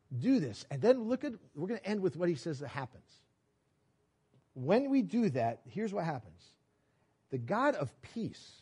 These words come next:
will be with you. Now, notice something about that.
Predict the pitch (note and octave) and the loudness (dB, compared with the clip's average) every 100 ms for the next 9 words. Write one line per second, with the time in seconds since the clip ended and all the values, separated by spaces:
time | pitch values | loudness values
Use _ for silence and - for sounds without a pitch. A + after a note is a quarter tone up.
0 | _ _ _ _ C#3 B2+ C#3 C#3 F#3+ F#3+ | _ _ _ _ -6 -4 -2 2 0 0
1 | G#2 F2+ _ _ _ _ _ _ _ _ | -10 -10 _ _ _ _ _ _ _ _
2 | _ _ _ _ _ _ _ _ _ _ | _ _ _ _ _ _ _ _ _ _
3 | _ _ _ _ _ D#3 F#3 B3 E3+ C#3 | _ _ _ _ _ 2 10 10 8 -2
4 | A#2 G#2 F#2 F#2+ | -6 -10 -10 -12